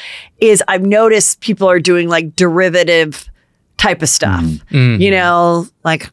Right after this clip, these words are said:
Speaker 1: a girl that's now holding her keys, but she doesn't work at the restaurant. She's an obnoxious teacher,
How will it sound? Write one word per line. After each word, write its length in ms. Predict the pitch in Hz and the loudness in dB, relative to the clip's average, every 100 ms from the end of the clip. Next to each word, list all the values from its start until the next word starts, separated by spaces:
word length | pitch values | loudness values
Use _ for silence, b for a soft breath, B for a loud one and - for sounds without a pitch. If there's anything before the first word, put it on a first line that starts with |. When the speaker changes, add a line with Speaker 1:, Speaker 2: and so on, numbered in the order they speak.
| - | -6
Speaker 1:
a 60 | |
girl 260 | 165 175 165 | 0 2 2
that's 160 | 170 - | 0 -2
now 240 | 160 160 | 0 0
holding 320 | 156 165 180 | -2 -2 0
her 120 | 202 | 0
keys, 380 | 202 - 262 180 | -2 -2 0 0
but 120 | 165 | 0
she 100 | - | -4
doesn't 200 | 175 151 | -2 -2
work 180 | 175 156 | -4 -4
at 60 | 196 | 0
the 80 | 226 | 0
restaurant. 580 | 262 233 220 185 180 - | 0 0 0 0 0 -4
She's 320 | - 185 165 | -2 2 2
an 80 | 170 | 0
obnoxious 680 | 170 170 156 - 247 160 - | 0 -2 -2 0 0 0 -2
teacher, 540 | - 165 - 120 - | -2 -2 -2 -6 -10